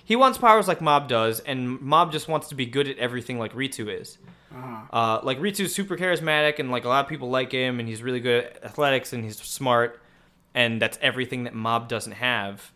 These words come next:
Speaker 1: But
Speaker 2: Yeah.
Speaker 1: Mob just has his powers, and that's all his brother cares
Speaker 2: So,
Speaker 1: about.
Speaker 2: it's, it's really funny,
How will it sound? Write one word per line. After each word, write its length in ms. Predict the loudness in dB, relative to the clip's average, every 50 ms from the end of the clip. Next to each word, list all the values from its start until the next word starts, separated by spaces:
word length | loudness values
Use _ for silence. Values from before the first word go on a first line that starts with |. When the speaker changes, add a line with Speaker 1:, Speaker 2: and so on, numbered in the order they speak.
| _ _ _
Speaker 1:
But 120 | -8 -6 -2
Speaker 2:
Yeah. 60 | 0
Speaker 1:
Mob 260 | 2 2 2 2 0
just 160 | -4 -12 -8
has 160 | -8 -8 -8 -8
his 100 | -10 -8
powers, 420 | -4 0 0 0 0 -2 -4 -6
and 80 | -8 -10
that's 120 | -8 -6
all 120 | -6 -6
his 120 | -6 -8 -10
brother 240 | -10 -10 -10 -10 -12
cares 280 | -10 -6 -6 -6 -2
Speaker 2:
So, 100 | -2 -2
Speaker 1:
about. 280 | -2 -2 -4 -6 -10 -16 _ _ _ _ _ _ _ _ _
Speaker 2:
it's, 160 | 0 0 2 4
it's 220 | 4 4 4 4
really 300 | 6 6 6 6 6 4 0
funny, 480 | -2 -4 0 0 2 2 0 -2 -6